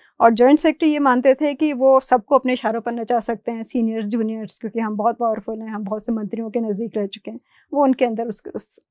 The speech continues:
एक तरह का एरोगेंस था। और वो सेक्रेटरी साहब के रूम में आए और अपना मोबाइल पर किसी से बात कर रहे हैं।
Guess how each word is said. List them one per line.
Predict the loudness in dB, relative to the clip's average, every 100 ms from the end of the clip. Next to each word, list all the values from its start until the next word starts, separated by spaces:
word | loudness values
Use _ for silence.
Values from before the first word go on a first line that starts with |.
| -2
एक | -2 _
तरह | -8 -6
का | -6 -6 -4
एरोगेंस | -4 -4 -8 -8
था। | -10 -20 _ _ _ _ _
और | 4 6
वो | 6 2
सेक्रेटरी | 2 0 0
साहब | -2 -2
के | -2 -2
रूम | 2 2
में | 2
आए | 0 0
और | -2 -4 -4 -4
अपना | 0 4 4
मोबाइल | 4 2 0
पर | -2
किसी | -4 -6
से | -4 0
बात | 0 0 -6
कर | -18
रहे | -16
हैं। | -20 -20